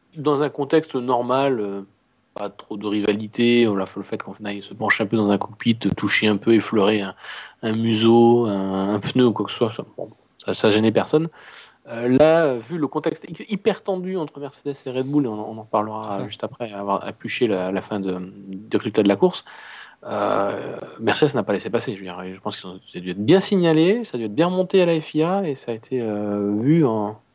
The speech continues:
Speaker 1: voilà, de manière extrêmement claire par rapport au règlement. Enfin, du Ralex, c'est de l'ex, quoi. Certes, il a rien touché, il a rien pu modifier sur l'aileron de,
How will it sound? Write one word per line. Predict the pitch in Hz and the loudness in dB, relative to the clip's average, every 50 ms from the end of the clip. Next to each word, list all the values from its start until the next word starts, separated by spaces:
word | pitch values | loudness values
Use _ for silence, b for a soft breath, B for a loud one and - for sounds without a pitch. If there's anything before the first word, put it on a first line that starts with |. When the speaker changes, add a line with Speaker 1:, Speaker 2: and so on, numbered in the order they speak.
| B B B B B B B - | B B B B B B B -4
Speaker 1:
voilà, | 120 104 | -2 -2
de | 101 | -2
manière | 101 107 110 117 127 | -2 -2 0 2 2
extrêmement | 135 131 - - 147 131 127 120 | 2 2 0 0 0 2 2 0
claire | - 160 156 | 0 -2 -2
par | - 139 | -2 -2
rapport | 139 135 123 | 0 0 0
au | 123 | 0
règlement. | 120 127 123 113 110 - - | 0 -2 -4 -6 -8 -10 -10
Enfin, | 98 95 | -10 -8
du | 101 113 | -6 -4
Ralex, | 117 123 123 139 143 139 - | -2 0 0 0 -2 0 0
c'est | - 147 | 0 0
de | 139 139 | 2 0
l'ex, | 127 - - | -2 -4 -6
quoi. | - 92 - | -14 -14 -8
Certes, | - 139 - - - | -6 -6 -6 -6 -8
il | 98 | -16
a | 92 | -14
rien | - 101 117 123 | -12 -12 -12 -12
touché, | - - 113 - - 147 | -12 -14 -8 -4 -2 0
il | 131 | 0
a | 101 | -2
rien | 101 110 | -4 -8
pu | 107 - 107 | -12 -10 -8
modifier | 104 110 113 120 117 107 - - 139 | -6 -6 -6 -6 -6 -2 2 2 2
sur | 120 - - 101 | 2 2 -2 -4
l'aileron | 104 104 107 113 113 | -2 -2 -2 -2 -4
de, | 104 92 | -6 -8